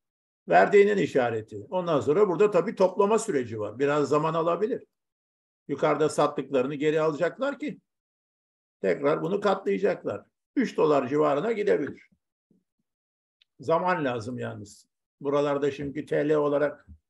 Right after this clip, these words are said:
çanak tamamlandığı için satış biraz kar satışı falan filan gelebilir. Evet. Bu gecelik de bu kadar.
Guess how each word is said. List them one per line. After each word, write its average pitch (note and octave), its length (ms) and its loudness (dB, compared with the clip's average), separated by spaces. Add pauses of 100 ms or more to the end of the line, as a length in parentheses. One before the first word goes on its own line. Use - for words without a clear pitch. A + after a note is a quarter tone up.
(260)
çanak D3+ 380 -6
tamamlandığı D#3 640 -2
için C#3+ 240 -4
satış E3 500 -6
biraz D#3 300 0
kar D#3+ 200 0
satışı C3+ 440 -6
falan D3+ 340 0
filan G#3 340 -6 (1080)
gelebilir. D#3 720 2 (1300)
Evet. - 540 -4 (1800)
Bu E3 80 -2
gecelik F#3 440 4
de F#3 120 8
bu G3+ 80 6
kadar. F#3 480 4